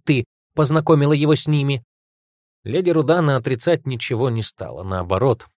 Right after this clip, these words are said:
ещё шире улыбнулась. Она действительно познакомила Менора с двумя очаровательными леди.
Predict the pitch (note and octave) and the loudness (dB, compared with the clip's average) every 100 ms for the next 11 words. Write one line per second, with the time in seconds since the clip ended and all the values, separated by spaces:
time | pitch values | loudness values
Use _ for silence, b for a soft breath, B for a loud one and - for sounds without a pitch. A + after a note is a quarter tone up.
0 | _ - G2 G#2+ D#3 - E3+ D3+ C3+ C3+ | _ -14 -10 -6 -4 0 0 0 0 -2
1 | C3+ B2 A#2 G2 F2+ - _ _ _ _ | -2 0 -2 -2 -6 -14 _ _ _ _
2 | _ - G#2+ C3 D3+ - A3+ G3 F3 D3+ | _ -8 -4 -4 -4 -6 -4 -2 0 0
3 | D3+ C3 C3+ A#2+ F#3 D3 C3+ B2 B2 D#3 | -2 0 -2 0 0 0 -2 -2 -2 0
4 | D#3+ B2 G#2+ A#2+ C3+ D3+ - B2 A#2 C#3+ | 0 -2 -2 -2 0 -2 -2 -2 0 -2
5 | B2+ A#2 A2 G#2+ A2+ F#2+ - | -4 -6 -4 -6 -6 -8 -12